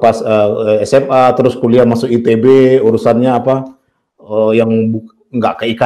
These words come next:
J atau kenapa kira-kira, eh, saya tergelitik aja mau nanya itu.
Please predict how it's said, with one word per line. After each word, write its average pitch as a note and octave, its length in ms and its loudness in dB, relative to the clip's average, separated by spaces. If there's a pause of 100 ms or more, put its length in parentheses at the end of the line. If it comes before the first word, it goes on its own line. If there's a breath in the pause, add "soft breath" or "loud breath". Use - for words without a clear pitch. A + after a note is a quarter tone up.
(100)
J A2+ 80 -2 (400)
atau C3 240 2
kenapa E3+ 320 2
kira-kira, D#3+ 400 2
eh, D3 320 2 (320 loud breath)
saya F#3 400 0
tergelitik D#3 400 -2
aja E3 160 2
mau D#3 160 -2
nanya C3+ 160 -2
itu. B2+ 160 -4